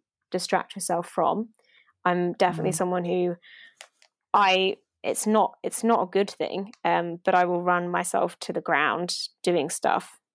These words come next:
Speaker 1: um, to avoid thinking about how I'm feeling. And that's something that I have always done and something I should stop doing. Um, but it, it,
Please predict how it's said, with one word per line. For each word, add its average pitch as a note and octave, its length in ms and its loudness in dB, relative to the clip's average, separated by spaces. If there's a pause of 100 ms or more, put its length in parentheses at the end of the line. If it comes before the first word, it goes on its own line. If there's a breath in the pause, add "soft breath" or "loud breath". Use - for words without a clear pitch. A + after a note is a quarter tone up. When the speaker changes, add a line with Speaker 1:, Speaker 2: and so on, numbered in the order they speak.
Speaker 1:
um, E3 460 -2
to - 140 0
avoid F3 380 2
thinking - 380 -4
about - 160 2
how - 160 0
I'm - 120 -2
feeling. - 420 -2 (460 loud breath)
And F3+ 140 0
that's - 140 -2
something F3+ 340 -2
that - 140 0
I E3 80 0
have F#3 160 -6
always E3+ 320 0
done E3 240 2
and D#3 220 -6 (360)
something F#3+ 300 0
I E3+ 140 2
should F#3+ 180 -10 (420)
stop - 320 0
doing. G3+ 400 -2 (140)
Um, G#3 460 2 (200)
but F#3+ 240 2
it, - 200 2
it, - 180 -2